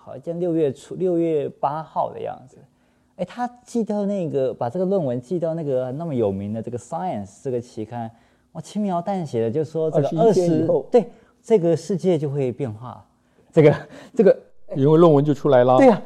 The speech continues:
Speaker 1: 哎，
Speaker 2: 因为论文就出来了。
Speaker 1: 这个，这个很快速啊。
Speaker 2: 这背后其实有一个另外有趣的故事了。实际上，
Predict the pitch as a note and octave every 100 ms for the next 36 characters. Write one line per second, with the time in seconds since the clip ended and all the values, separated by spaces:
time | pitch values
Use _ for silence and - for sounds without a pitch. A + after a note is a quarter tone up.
0 | - G#3+ B3+ D#3+ A#3 D#3+ D3 D3+ D3 C3+
1 | A2+ A2+ G3 D#3 - C4 B2+ - - -
2 | C3+ - F3 - F3 B2+ B2+ F#2+ E2+ G2
3 | F#2+ F#2+ E2 - - E2 D#2 D#2 C#2 D2+
4 | C#2 - - G#3+ G#3+ G3+